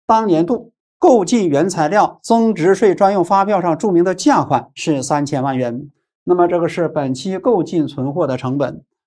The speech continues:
对应的增值税是可以抵扣的三百九十万元。那么当年度领用原材料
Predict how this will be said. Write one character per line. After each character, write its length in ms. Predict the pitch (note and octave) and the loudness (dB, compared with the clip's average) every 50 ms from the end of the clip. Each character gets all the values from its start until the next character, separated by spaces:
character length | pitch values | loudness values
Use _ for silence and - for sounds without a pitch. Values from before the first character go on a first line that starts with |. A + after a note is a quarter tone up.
| _ _ - | _ _ -2
对 160 | A#3+ A#3+ G#3 | 0 0 2
应 160 | F#3+ F#3+ F#3+ | 2 0 2
的 160 | F#3 F3+ E3+ D#3+ | 4 4 2 2
增 260 | D#3 G#3+ G#3+ G#3 F#3 | 2 0 -2 0 0
值 140 | E3 D#3+ E3+ | 0 -2 0
税 240 | E3 G#3+ F3+ - | 2 2 0 0
是 200 | - - - E3+ | -2 -4 -4 -4
可 140 | D#3 - F3 | -2 -2 -2
以 140 | E3 D#3+ D#3+ | -2 -2 -2
抵 280 | D#3+ E3 D#3+ C3+ A#2 B2+ | -2 0 0 0 0 -2
扣 280 | - - C4 C4 G#3 | 0 0 0 0 0
的 180 | - - - - - E3 - _ _ | -2 -4 -6 -10 -14 -18 -20 _ _
三 200 | - - - E3 | -8 -2 -2 0
百 160 | D#3+ D#3 D3+ D#3 | 0 0 0 -2
九 140 | D3+ C3 | -2 -4
十 100 | A#2+ D3+ | -4 -2
万 180 | D#3 D#3+ D#3+ D3+ | 0 0 0 -2
元。 200 | C#3 C3+ D#3+ E3 - _ _ _ _ _ _ - | -4 -8 -10 -14 -16 _ _ _ _ _ _ -8
那 100 | - G#3 | -4 0
么 160 | G#3 G3 F#3+ | 2 2 2
当 240 | F3+ - G#3+ G#3 G#3+ | 4 4 2 2 2
年 200 | G3+ F3+ E3 E3 | 2 4 4 4
度 300 | E3 G3+ F#3 E3 D#3 - D3 | 4 4 4 4 2 0 -2
领 360 | E3+ F#3+ F#3 E3+ D3+ C#3 C3 | 0 2 4 4 2 2 0
用 280 | G3 A#3 B3+ A3+ F#3+ D#3+ | 2 2 4 4 4 2
原 180 | C#3 B2+ D3 | 2 0 -2
材 180 | D#3 - C#3+ B2 | -2 -2 -4 -2
料 260 | C#3+ D#3+ D3 - - | -2 -4 -4 -6 -8